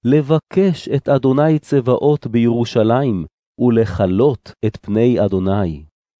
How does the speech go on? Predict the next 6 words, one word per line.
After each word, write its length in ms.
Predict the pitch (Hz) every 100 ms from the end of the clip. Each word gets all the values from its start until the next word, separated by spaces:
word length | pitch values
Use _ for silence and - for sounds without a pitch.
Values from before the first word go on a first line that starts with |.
| _ _ _
כה 280 | - 143 139
אמר 600 | 127 123 147 147 127 117
אדוני 420 | 120 117 120 135
צבאות, 760 | - 117 104 104 123 - - _ _ _ _ _ -
בימים 580 | 98 107 98 113 160 117
ההמה, 580 | 95 98 156 104 87